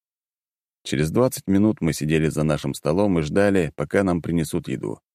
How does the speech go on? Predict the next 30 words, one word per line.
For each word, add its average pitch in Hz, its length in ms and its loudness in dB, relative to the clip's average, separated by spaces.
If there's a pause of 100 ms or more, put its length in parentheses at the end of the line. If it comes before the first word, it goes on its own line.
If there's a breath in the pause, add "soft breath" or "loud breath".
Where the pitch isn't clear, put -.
(600)
Долгоруков 120 680 2
хотел 101 340 2
ещё 98 200 0
заказать 90 440 0
вина, 104 340 0
но 82 140 2
я 110 220 2
отговорил 110 540 0
его 64 160 0
от - 120 -4
этого, 53 360 -4 (380)
объясняя, 78 500 0
что - 140 -10
сегодня 80 400 0
мне 76 200 2
ещё 78 220 0
лететь 76 320 -2
в - 40 -10
Москву. 80 460 -4 (1600)
«Кстати, 123 320 2
о 98 60 4
хорошей 151 380 2
новости. 110 360 2 (480)
Турнир 147 420 4
на 143 120 6
несколько 120 420 2
дней 113 220 2
остановят». 98 540 0 (800)
«Откуда 135 380 0
дровишки?» 131 580 0